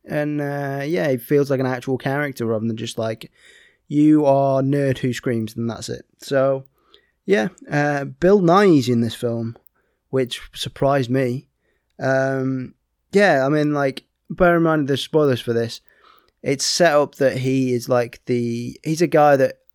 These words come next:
likes Pokemon and wants Pokemon. He's, like, the founder of Rhyme City, where Pokemon and people coexist, and he's all for the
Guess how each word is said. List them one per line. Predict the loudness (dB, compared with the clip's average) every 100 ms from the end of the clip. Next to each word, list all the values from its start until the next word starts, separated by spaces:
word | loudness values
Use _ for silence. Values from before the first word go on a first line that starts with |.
| _
likes | -10 -2 2 2 0
Pokemon | 0 0 2 -2 0
and | -2
wants | -4 -6 -14 _
Pokemon. | 0 0 -2 -8
He's, | -4 -4 -2
like, | -2 -2 0
the | 2 2 2
founder | -2 0 0 0 0
of | 0
Rhyme | 0 0 -2
City, | -4 -8 -6 -10 -10 _ _ _ _
where | -4 -2
Pokemon | 4 4 4 -2 -2
and | -2
people | -2 -2 -6
coexist, | -2 -2 0 -2 -4 -6 -8
and | -8 -8 _ _ _ _ _
he's | -8 -4 0
all | 0 0
for | 0
the | 2